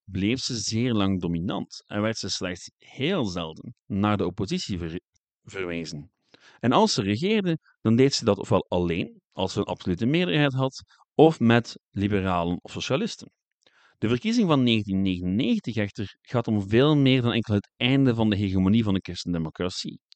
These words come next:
Je kan ze ook beschouwen als een eindpunt van de verzuiling. Wat ons brengt tot het fenomeen dat me ondertussen al een goede tien jaar bezighoudt: verzuiling.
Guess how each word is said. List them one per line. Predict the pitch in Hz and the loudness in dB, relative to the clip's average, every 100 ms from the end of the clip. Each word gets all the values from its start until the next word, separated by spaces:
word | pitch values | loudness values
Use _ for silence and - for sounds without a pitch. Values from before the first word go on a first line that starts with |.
| _ _ _ _ | _ _ _ _
Je | - 113 | -8 0
kan | 147 | 2
ze | 117 110 | 4 4
ook | 139 170 | 2 2
beschouwen | 127 - 101 104 120 | -4 -4 0 2 0
als | - 98 120 - - _ _ _ _ _ | -2 -2 -2 -6 -12 _ _ _ _ _
een | 127 139 | 4 4
eindpunt | - 95 98 101 110 - | 2 0 0 -2 -2 -8
van | - 92 87 | -6 -2 -2
de | |
verzuiling. | 90 104 - - - - _ _ _ _ _ _ | -2 -4 -4 -6 -10 -20 _ _ _ _ _ _
Wat | - 92 | -4 0
ons | 131 139 | 2 2
brengt | 175 175 | 2 2
tot | 165 | 0
het | 156 | -4
fenomeen | - 147 135 120 | 0 2 4 4
dat | 113 110 | 2 0
me | |
ondertussen | 92 107 113 104 101 | -2 -2 -2 0 2
al | |
een | 90 | 2
goede | 85 147 | 2 2
tien | 120 107 | 2 0
jaar | 85 87 | 0 0
bezighoudt: | 117 165 147 131 117 107 - - _ _ _ _ _ _ - | 0 2 2 0 2 2 0 -12 _ _ _ _ _ _ -14
verzuiling. | 87 92 90 80 85 76 69 - | -6 -4 -2 -4 -4 -6 -10 -18